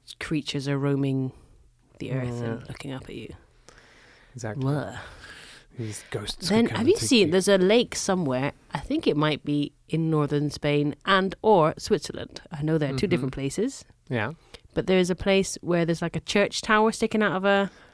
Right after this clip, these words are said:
Speaker 2: Ah, yeah.
Speaker 1: flooded valley.
Speaker 2: I've been there.
Speaker 1: Is that in Catalonia?
Speaker 2: I think it's in Catalonia, yeah.
Speaker 1: Okay. That f-, also I find very creepy.
Speaker 2: Mm, you can just see the,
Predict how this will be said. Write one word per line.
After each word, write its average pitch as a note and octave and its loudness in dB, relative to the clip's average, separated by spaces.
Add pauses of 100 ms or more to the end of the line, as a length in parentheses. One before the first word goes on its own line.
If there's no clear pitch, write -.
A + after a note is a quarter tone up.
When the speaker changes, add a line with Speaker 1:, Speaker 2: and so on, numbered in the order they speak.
(120)
Speaker 2:
Ah, C3+ 6
yeah. C3+ 8
Speaker 1:
flooded F#3+ 2
valley. G#3 4
Speaker 2:
I've C3 2
been C#3+ 6
there. A2 2 (460)
Speaker 1:
Is D3+ -2
that C4+ 0
in A3 0
Catalonia? D#3 0
Speaker 2:
I B2+ 0
think B2+ -2
it's A2+ -2
in A2+ 0
Catalonia, A2 -4
yeah. A2 -2 (440)
Speaker 1:
Okay. A#2+ -12 (140)
That F3+ -2
f-, - -20
also F#3 0
I D3 -6
find D3+ -6
very C#3+ -6
creepy. C3 -6
Speaker 2:
Mm, B2 2
you A2 -2
can A2+ 0
just A#2 0
see A#2+ 2
the, A2 2